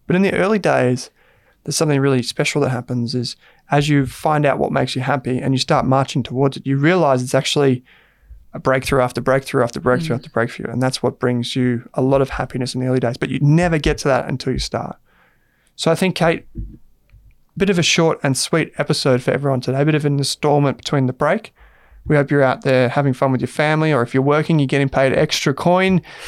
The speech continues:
Speaker 1: uh, for this time of year, <laughs> making plenty of bank. Uh, but the reality is there are four things anyone can do right now after listening to this. Number one?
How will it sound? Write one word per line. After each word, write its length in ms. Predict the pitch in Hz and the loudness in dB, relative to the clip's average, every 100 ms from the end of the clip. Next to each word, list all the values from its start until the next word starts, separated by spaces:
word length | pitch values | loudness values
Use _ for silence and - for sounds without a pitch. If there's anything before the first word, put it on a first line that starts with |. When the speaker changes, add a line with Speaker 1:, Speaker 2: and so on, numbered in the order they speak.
| - 147 | -6 -2
Speaker 1:
uh, 220 | 147 160 | 2 2
for 100 | 151 | 4
this 180 | 156 - | 2 4
time 240 | 160 151 | 2 4
of 40 | 151 | 4
year, 280 | 156 226 - - | 4 2 -2 -16
<laughs> 160 | - 160 | -6 0
making 280 | 156 160 143 | 2 2 2
plenty 260 | 175 160 | 2 2
of 120 | 143 | 2
bank. 420 | 143 151 240 - _ - - - _ | 2 2 2 -2 _ -20 -20 -20 _
Uh, 120 | 151 151 | -4 -2
but 180 | 165 | 0
the 280 | 185 180 175 - | 2 2 2 0
reality 400 | 170 190 214 196 | 2 2 4 4
is 160 | 160 - | 2 0
there 180 | 160 156 | 0 0
are 60 | |
four 220 | - 180 175 | 2 2 2
things 260 | 170 151 - | 0 -2 0
anyone 380 | 156 147 127 | 0 2 0
can 160 | 127 123 | 0 2
do 240 | 113 113 - | 2 0 0
right 220 | 120 117 | -2 0
now 220 | 123 117 123 | 0 0 -2
after 200 | - 127 | -2 -6
listening 260 | - 117 | -2 -4
to 100 | - | -2
this. 300 | 117 - - | -4 -6 -2
Number 220 | 147 147 | 0 2
one? 320 | 143 170 254 | 2 2 0